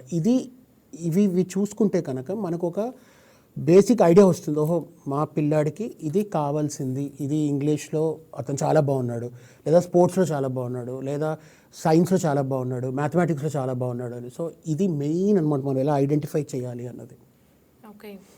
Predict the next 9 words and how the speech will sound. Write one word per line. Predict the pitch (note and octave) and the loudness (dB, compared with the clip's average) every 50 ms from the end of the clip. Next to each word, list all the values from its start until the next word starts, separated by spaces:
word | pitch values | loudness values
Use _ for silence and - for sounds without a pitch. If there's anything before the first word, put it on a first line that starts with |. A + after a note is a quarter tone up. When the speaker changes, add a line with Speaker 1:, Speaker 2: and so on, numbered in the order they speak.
| _ _ _ _ _ _ | _ _ _ _ _ _
Speaker 2:
అంటే | A#3 A#3+ C#4+ D4+ C#4 B3 A#3+ | -12 -8 -8 -6 -6 -8 -10
ఈరోజు, | A#3 B3+ B3+ C4+ C4+ C#4 C4 C#4 C4+ C4 B3+ - - _ - A#3 | -10 -8 -6 -6 -6 -6 -8 -10 -12 -12 -14 -16 -18 _ -14 -12
రేపు | A#3 A#3 A3 A#3 A3 - A3+ | -12 -12 -12 -14 -18 -18 -18
చూసుకుంటే | G#3 G#3+ - A#3+ A3 G#3+ - A3+ A#3 | -18 -16 -18 -18 -18 -16 -16 -16 -16
పేరెంట్స్ | A#3 - A3+ A3 A3+ B3 B3 B3 B3 - | -14 -12 -12 -10 -10 -10 -12 -12 -14 -16
ఇద్దరు | A3+ G#3+ - C#4+ D4+ D4 | -16 -8 -8 -6 -6 -6
కూడా | C4 C4+ C4 C4 | -6 -4 -4 -4
వర్కింగ్ | A#3 G#3 G3+ G3+ G#3 - A#3+ A3+ G#3+ | -4 -4 -6 -8 -10 -14 -16 -14 -12
ఉంటున్నారు. | G#3+ G3 F#3+ F#3 F3 F3+ E3+ F3 F3 E3+ E3+ - | -12 -14 -14 -14 -18 -20 -18 -18 -18 -18 -18 -18